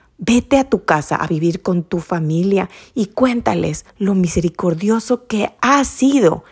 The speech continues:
el Señor contigo". Virgen María, acompáñanos en nuestro día. Llévanos de tu mano como buena mamá para que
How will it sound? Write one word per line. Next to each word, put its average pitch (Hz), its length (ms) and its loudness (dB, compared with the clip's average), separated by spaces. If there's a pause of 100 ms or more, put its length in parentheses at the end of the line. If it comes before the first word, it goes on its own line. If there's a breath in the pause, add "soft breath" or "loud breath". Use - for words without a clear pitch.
el 190 140 2
Señor 165 500 0
contigo". 165 640 -4 (1120)
Virgen 202 460 2
María, 190 500 4 (300 loud breath)
acompáñanos 233 800 -2
en 185 80 -2
nuestro 160 320 -4
día. 180 320 -2 (560 soft breath)
Llévanos 294 320 0
de 254 100 2
tu 202 140 2
mano 202 480 2
como 180 240 4
buena 180 260 2
mamá 190 380 0 (280 loud breath)
para 196 220 0
que 190 300 2